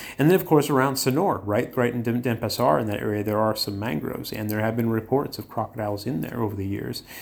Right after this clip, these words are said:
In that case, it is kinda hard to tell which ones are escapees and which ones are wild, because there have been a few small animals captured that clearly are, um, you know,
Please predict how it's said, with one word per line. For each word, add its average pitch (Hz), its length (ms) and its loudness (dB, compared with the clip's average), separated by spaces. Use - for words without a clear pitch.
In 107 80 0
that 185 240 4
case, 220 260 4
it 175 80 2
is 190 160 4
kinda 135 240 -2
hard 98 240 2
to 95 60 -10
tell 104 200 -2
which 101 220 -2
ones 104 180 -4
are 95 80 -2
escapees 98 560 -4
and 92 120 -6
which 98 240 -6
ones 98 240 -6
are 98 280 -2
wild, 101 520 0
because 104 300 -4
there 113 120 2
have 113 140 0
been 113 120 0
a 104 60 0
few 117 180 -2
small 113 760 2
animals 110 500 2
captured 113 540 2
that - 180 -6
clearly 104 460 -2
are, 98 320 -4
um, - 180 -8
you 127 100 -4
know, - 140 -10